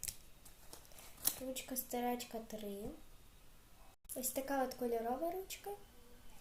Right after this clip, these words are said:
І стирачка для ручки-стирачки. Також у мене є стержень. С-, стирачка. Стругалка кіця. Щаслива іграшка.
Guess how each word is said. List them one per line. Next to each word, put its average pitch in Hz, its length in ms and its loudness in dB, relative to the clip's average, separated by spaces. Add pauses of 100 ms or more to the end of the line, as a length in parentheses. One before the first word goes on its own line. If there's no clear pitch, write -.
(200)
І 320 260 4
стирачка 277 800 4
для 247 240 2
ручки-стирачки. 240 960 -2 (1040)
Також 277 200 6
у 247 40 4
мене 240 220 6
є 226 100 2
стержень. 233 720 2 (1040)
С-, - 120 -8 (440)
стирачка. 262 840 2 (800)
Стругалка 277 680 6
кіця. 233 600 0 (1200)
Щаслива 269 640 8
іграшка. 240 720 4